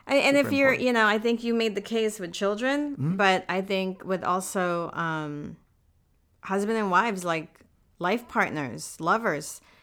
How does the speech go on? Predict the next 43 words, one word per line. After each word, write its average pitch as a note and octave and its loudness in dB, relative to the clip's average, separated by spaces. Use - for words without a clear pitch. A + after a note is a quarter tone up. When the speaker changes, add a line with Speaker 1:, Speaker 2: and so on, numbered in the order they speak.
Speaker 1:
Man, A3+ 2
if G3 0
you A#3 4
don't, C#4 4
if - -20
you A#3+ 0
don't D4 6
do C#4+ 2
those F#3+ 4
inner G#3+ 0
child F#3+ 6
healing, A3 0
like, G3 0
if G3+ -2
you C4 0
don't D4 6
address G3+ 2
those F3 -2
traumas, A3 2
you're G#3 8
gonna E4+ 6
work A3+ 4
that F#3+ 8
out G#3+ 6
on E3+ 4
your E3 -4
partner. D3 0
I A3 6
Speaker 2:
<laughs> A#3 4
Speaker 1:
mean, A3 6
if G#3 0
you A3+ 4
aren't A3 4
already, F#3 4
you're, E3+ -4
if F#3 -6
you're F3+ -2
listening F#3+ -2
to E3+ -6
this, D#3 -6
you E3 -4
Speaker 2:
Mm. - -4
Speaker 1:
probably E3 -4